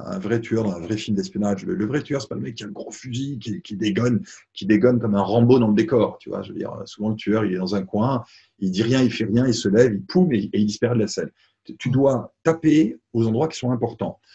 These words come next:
Ce que je veux dire par là, c'est que à cette étape, je vais te dire, moi, je suis pas préoccupé du fait que tu es le leader. Je vais t'expliquer pourquoi. Parce que la seule chose qui m'intéresse, c'est ta propagation.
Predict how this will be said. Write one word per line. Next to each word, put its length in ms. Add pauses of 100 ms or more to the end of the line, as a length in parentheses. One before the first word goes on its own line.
(160)
Ce 100
que 100
je 60
veux 60
dire 80
par 120
là, 160
c'est 160
que 260
à 80
cette 220
étape, 380 (140)
je 100
vais 60
te 80
dire, 180
moi, 280 (600)
je 160
suis 180
pas 160
préoccupé 600
du 100
fait 320
que 100
tu 320
es 140
le 120
leader. 400 (180)
Je 80
vais 40
t'expliquer 320
pourquoi. 460 (560)
Parce 140
que 100
la 120
seule 240
chose 280
qui 100
m'intéresse, 600 (420)
c'est 200
ta 120
propagation. 720